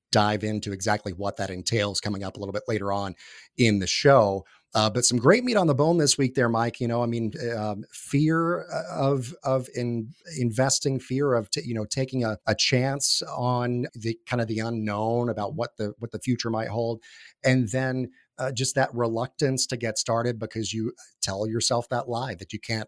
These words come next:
afford it or that it, "Oh, I'll do it later." Uh, you know, n-, g-,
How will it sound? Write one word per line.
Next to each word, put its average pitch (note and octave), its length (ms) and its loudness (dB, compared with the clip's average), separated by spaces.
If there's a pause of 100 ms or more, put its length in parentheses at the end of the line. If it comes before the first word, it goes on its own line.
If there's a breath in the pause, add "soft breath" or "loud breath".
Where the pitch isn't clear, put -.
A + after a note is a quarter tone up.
afford G3 320 0
it G2+ 220 -4
or A#2+ 100 2
that A#2 240 -2
it, B2+ 220 -4
"Oh, F#3+ 160 2
I'll D#3+ 140 2
do C#3+ 180 -2
it C#3+ 100 -6
later." E3+ 260 0 (340 soft breath)
Uh, F#3+ 60 -10
you G3+ 220 -8
know, G3 120 -4
n-, G3 380 -4 (160)
g-, F3+ 140 -8